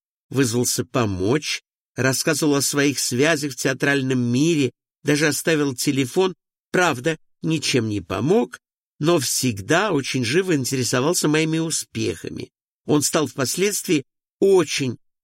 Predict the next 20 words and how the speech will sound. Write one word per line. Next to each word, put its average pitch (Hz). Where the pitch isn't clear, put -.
успешным 147
и 196
модным 131
режиссёром 147
в 107
Голливуде. 101
Самолёт 151
приземлился 151
в 143
аэропорту 151
Руасси-Шарль-де-Голль. 160
Ничего 110
подобного 127
я 127
в 135
своей 127
жизни 147
тогда 135
не 151
видел. 127